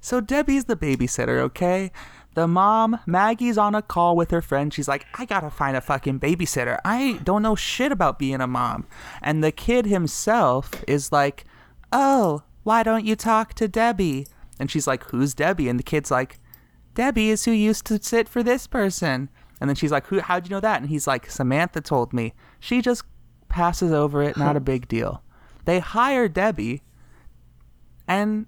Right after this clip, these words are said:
Speaker 1: yeah, Kevin's getting all these red flashes. He's, every time he looks at Debbie, it's like a "Bah," and it's a flash of red light, not good.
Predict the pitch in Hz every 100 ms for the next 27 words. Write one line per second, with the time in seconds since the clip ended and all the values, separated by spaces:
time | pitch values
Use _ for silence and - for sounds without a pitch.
0 | _ - 226 160 - 226 240 262 254 226
1 | 226 226 226 214 208 - 196 190 - 98
2 | - - - - 175 170 185 226 247 240
3 | 233 214 - 160 170 175 185 165 135 123
4 | 110 107 - 113 120 117 113 110 113 113
5 | 110 - - - - 131 127 123 127 -
6 | - 143 147 127 131 123 127 113 123 131
7 | 127 127 117